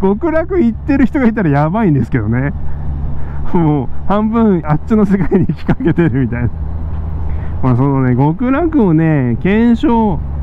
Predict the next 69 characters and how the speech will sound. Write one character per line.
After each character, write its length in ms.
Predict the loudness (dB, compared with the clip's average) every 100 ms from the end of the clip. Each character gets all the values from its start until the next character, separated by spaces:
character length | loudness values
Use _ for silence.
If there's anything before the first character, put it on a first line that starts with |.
| -4 -4
し 160 | -2 0
た 140 | 2
い 80 | 2
な 160 | 0
と。 100 | -4 -4 -4 -2 0
元 320 | 2 2 0
ブ 140 | 0 2
ロ 160 | 2
グ 120 | 2 2
も 640 | 2 2 2 0 0 -2 -4 -4 0
女 160 | 0 2
子 160 | 2
の 120 | 2
人 220 | 0 0 0
を 60 |
出 160 | 2 0
す 120 | 0
と、 380 | 0 0 0 -4 -6 -6 -4 -4 -4 -4 -2 0
パ 240 | 0 -2 -2
ー 40 |
ン 40 |
っ 20 | 0
て 80 | 2
い 60 |
く 80 | 4
じ 60 | 4
ゃ 20 |
な 160 | 4
い 20 | 2
で 60 |
す 60 | 0
か。 300 | 0 0 -2 -6 -8 -4 -2 2
あ 140 | 2
れ 120 | 2
は 120 | 2
ね、 160 | 2 2
極 260 | 2 0 2
力 200 | 0 0
避 180 | 0
け 120 | 2 2
た 100 | 2
い 80 | 2
な 160 | 2
と。 260 | -2 -4 -4 -6 -6 -2
も 180 | 2 2
し 140 | 2 0
ね、 180 | -2 -6 0
も 220 | 2 2
し 160 | 0 -2
よ、 140 | -2 -2
「元 240 | 0 2 2
ブ 120 | 2
ロ 100 | 2
ガ 140 | 2
ー 20 | 2
の 260 | 2 0 0
モ 100 | 0
ブ 140 | 0
ス 80 | -2
タ 80 | -2
さ 160 | 0 0
ん 40 |
で 100 | 0
す 80 | 0
か？ 280 | 0 0 -2 -4 -4 -4 -6 -6 -6 -6 -4 0
ぜ 100 | 0
ひ 160 | 0
今 180 | 0 0 2
度、 180 | -2